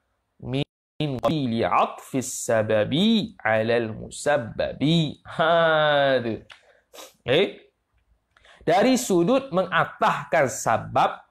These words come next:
ke atas musabbab. Okey. Dia nak panggil sabab musabbab boleh. Mana sabab? Min atfis sabab. Mana sabab? Sabab dia maktuf lah. Ha, sabab dia ialah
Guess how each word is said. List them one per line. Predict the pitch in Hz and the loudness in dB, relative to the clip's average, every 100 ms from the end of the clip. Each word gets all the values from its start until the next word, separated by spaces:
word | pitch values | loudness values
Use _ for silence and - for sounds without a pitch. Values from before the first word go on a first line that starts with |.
| _ | _
ke | - 196 | -2 0
atas | 117 113 - 156 - | 0 -2 -2 -4 -6
musabbab. | 113 110 - 143 127 95 - - 123 123 113 - - _ _ _ _ _ - - _ | -10 -10 -2 0 0 -4 -10 -2 2 2 0 -4 -6 _ _ _ _ _ -20 -20 _
Okey. | - 120 147 185 - _ _ _ _ - | -6 0 2 0 -6 _ _ _ _ -4
Dia | 127 160 180 | 0 2 4
nak | 160 110 | 2 2
panggil | 143 147 160 | 0 2 -2
sabab | - 139 127 156 - 135 | 0 0 2 0 0 -2
musabbab | 131 135 123 131 151 - | 0 0 0 2 0 0
boleh. | 127 123 139 165 165 _ _ _ _ - - _ _ _ _ _ _ _ _ | 0 2 4 2 -2 _ _ _ _ -20 -20 _ _ _ _ _ _ _ _
Mana | - 175 277 254 | 0 2 2 2
sabab? | 240 240 254 - - | 2 4 2 0 -6
Min | 143 170 156 | -2 0 2
atfis | 196 202 220 202 | 2 0 -4 -2
sabab. | 202 202 180 180 | 0 2 2 2
Mana | 240 247 | 2 2
sabab? | 220 208 - - | 2 2 0 0
Sabab | 139 123 135 | 0 2 2
dia | 175 180 | 2 0
maktuf | 180 - 214 220 | 0 0 -2 -2
lah. | 302 - _ _ _ _ - | -4 -6 _ _ _ _ -4
Ha, | 131 139 | 2 2
sabab | 131 135 135 127 | 4 2 2 2
dia | 160 160 | 2 2
ialah | 143 220 262 - | 4 2 0 -10